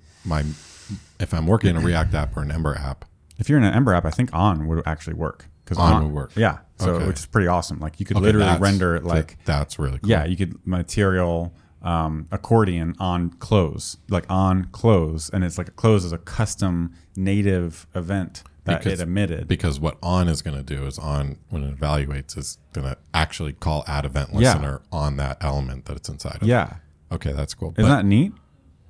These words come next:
Speaker 1: but
Speaker 2: It's
Speaker 1: with
Speaker 2: super neat.
Speaker 1: Okay, so that, wait, so that, that argument, that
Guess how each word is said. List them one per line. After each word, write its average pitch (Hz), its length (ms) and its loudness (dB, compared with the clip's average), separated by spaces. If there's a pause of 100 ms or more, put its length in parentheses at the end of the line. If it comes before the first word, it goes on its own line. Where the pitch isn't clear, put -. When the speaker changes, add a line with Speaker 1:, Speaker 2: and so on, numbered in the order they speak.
Speaker 1:
but - 140 4
Speaker 2:
It's 98 80 4
Speaker 1:
with - 100 2
Speaker 2:
super 185 260 6
neat. 110 300 2 (200)
Speaker 1:
Okay, 143 200 0
so - 140 -6
that, 135 360 -2
wait, 113 260 -2
so 107 140 2
that, 90 220 -2 (160)
that 113 400 0 (340)
argument, 92 460 2
that 123 320 0